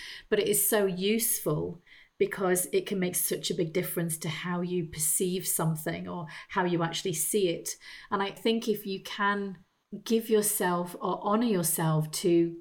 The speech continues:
give yourself some compassion and some kindness and to treat yourself as perhaps you might other people, then that can also, as you said, make a big, big difference to how you view things.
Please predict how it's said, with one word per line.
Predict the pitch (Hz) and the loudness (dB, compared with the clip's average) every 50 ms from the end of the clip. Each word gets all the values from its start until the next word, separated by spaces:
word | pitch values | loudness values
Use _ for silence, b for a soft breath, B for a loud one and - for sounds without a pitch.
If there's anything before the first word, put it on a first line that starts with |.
| - - _ _ | -16 -20 _ _
give | - - 208 208 208 202 | 0 2 2 2 2 2
yourself | 190 - - 190 175 170 | 0 0 0 -2 -2 -2
some | 170 - 180 175 - | -2 -2 -4 -4 -4
compassion | - 165 175 160 - - 185 175 160 156 - 185 175 | -4 -4 -4 -4 -6 -6 -4 -2 -2 -2 -2 -2 -2
and | 170 160 | -4 -4
some | 156 175 170 156 | -4 -4 -6 -6
kindness | - - - 180 185 190 185 175 165 160 160 156 - - B B B B B B B B | -6 -4 -2 -2 0 0 0 2 2 2 2 0 -2 -4 B B B B B B B B
and | 190 180 180 180 | -2 0 0 0
to | - 185 | 0 0
treat | - - 269 269 | 0 0 -2 0
yourself | - - - - 180 175 170 196 | 0 0 0 0 0 0 0 -2
as | 180 - | -4 -4
perhaps | - 175 165 190 190 - - | -2 -2 -2 -2 -2 -2 -2
you | 196 180 | -2 0
might | 180 185 190 - | 0 0 0 0
other | 196 170 185 | 0 -2 -2
people, | 156 156 214 233 226 - 180 - - - - B B B B B B B B | 0 0 -2 -2 -2 0 -2 -2 -2 -4 -10 B B B B B B B B
then | B 202 190 | B -2 0
that | 190 185 - | 0 -2 -2
can | - 185 185 | -2 -2 -2
also, | 185 185 170 - - 180 175 | 0 0 0 -2 -2 -2 -2
as | 175 160 | -2 -2
you | 165 | -2
said, | 156 - 180 165 170 | -2 -2 -2 -2 0
make | 165 165 160 - | -2 -2 -2 -4
a | 156 | -4
big, | 151 - 190 170 160 - | -2 0 0 0 0 0
big | 180 156 156 | -4 -2 -2
difference | - 170 160 - - 175 165 - | -2 -2 -2 -2 -6 -6 -6 -6
to | - 156 | -6 -6
how | 151 170 170 | -4 -4 -2
you | 165 165 160 | -2 -2 -2
view | 156 175 175 170 | -2 -2 -4 -4
things. | - 190 175 180 - - - - | -6 -8 -10 -10 -8 -8 -8 -8